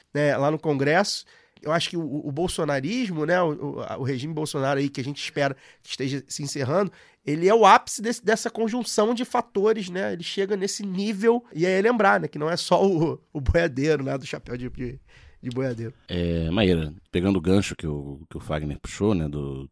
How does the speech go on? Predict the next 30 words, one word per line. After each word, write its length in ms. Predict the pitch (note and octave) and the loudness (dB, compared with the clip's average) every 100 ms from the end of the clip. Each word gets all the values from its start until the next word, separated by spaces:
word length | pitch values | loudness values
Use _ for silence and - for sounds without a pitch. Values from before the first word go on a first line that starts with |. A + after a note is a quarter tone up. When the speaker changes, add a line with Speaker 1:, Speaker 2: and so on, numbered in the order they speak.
| _ | _
Speaker 2:
cento 220 | - E2+ | -6 -6
e 40 | - | -2
dez 180 | E2 D#2 | -2 -2
milhões 300 | E2 D#2 F2 | -2 -2 -2
de 40 | |
pessoas 460 | - D#2 - F2+ D#2+ | -4 -8 -4 -4 -4
em 40 | |
situação 360 | D#2 - D#2 E2+ | -8 -10 -10 -10
de 80 | D#2 | -8
segurança 360 | E2 D#2+ D#2 | -6 -6 -6
alimentar, 520 | D#2 D2+ D2+ - F#2+ G2+ | -6 -6 -8 -2 -2 0
comer 280 | F2 F2 | 0 0
tá 120 | F#2+ F2 | 0 -2
muito 200 | F2+ - | -4 -4
caro, 320 | F2 E2+ A2+ _ | -2 -2 -4 _
muito 260 | - F#2+ - | -4 -2 -2
por 160 | F2 | -8
conta 280 | - E2+ F#2 | -6 -4 -4
da 160 | E2 E2 | -4 -6
falta 400 | - F2+ G2 F2+ | -2 0 0 -2
de 80 | - | -8
política 520 | E2 D#2 E2 - - | -6 -4 -6 -8 -10
de 280 | C2+ D2 D2 | -8 -8 -8
segurança 420 | D#2+ D#2 D2+ D2 | -6 -6 -6 -8
alimentar, 540 | D2+ D2 D2 C#2+ C#2 - _ _ _ _ _ | -8 -8 -6 -6 -8 -12 _ _ _ _ _
é, 300 | - D2 C#2+ | -8 -8 -6
desse 240 | D2 D#2+ D2 | -4 -6 -6
governo, 560 | D2+ D#2 F#2+ A2+ D#2 | -6 0 2 2 -2
né, 260 | D2 D#2 F2+ | -4 -4 -4
de 680 | D2 D2+ D2 D2 C#2+ D2 | -6 -8 -8 -8 -10 -10